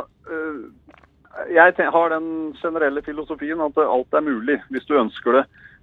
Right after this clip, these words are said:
Ja, da må du sette deg en målsetning, og så må du jobbe veldig hardt og veldig strukturert for å, for å nå det målet. Og det starter, eh, tenker jeg, på studiet, med at du må jobbe bevisst med å lære deg fagene dine, gjøre det på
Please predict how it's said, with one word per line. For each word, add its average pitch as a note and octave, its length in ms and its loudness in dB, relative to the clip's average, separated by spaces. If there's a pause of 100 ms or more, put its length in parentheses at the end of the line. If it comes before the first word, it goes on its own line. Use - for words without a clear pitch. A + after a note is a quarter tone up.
Ja, - 100 -8
da C3 80 6
må D3 160 2
du E3 80 -2
sette - 320 2
deg C3+ 140 2
en D#3 100 -4
målsetning, D3 560 -2
og C3 80 -8
så D3 80 -4
må C3+ 80 -2
du D3 80 -4
jobbe C3+ 480 2 (240)
veldig C3+ 300 2 (100)
hardt - 400 -2
og G3 80 2
veldig C#3 240 0
strukturert C3+ 760 -2
for C3 220 4
å, C3+ 80 6 (320)
for C#3 160 2
å C3+ 80 0
nå A#2 220 0
det A2+ 100 2
målet. A2+ 320 -4 (500)
Og - 140 -6
det F3+ 80 6
starter, F3+ 500 4
eh, F3+ 160 -2
tenker E3+ 300 -4
jeg, A#3 240 0
på F#3 160 -4
studiet, D3 420 -6
med B3+ 80 -2
at F3 140 -2
du F3 100 -4
må F3 320 0
jobbe C#3 300 0
bevisst E3 320 -4 (100)
med E3+ 140 0
å F3 80 0
lære C3+ 500 2
deg D3+ 160 0
fagene B2+ 460 -2
dine, G3 320 -4 (480)
gjøre D3+ 260 4
det C#3+ 240 2
på E3 80 -4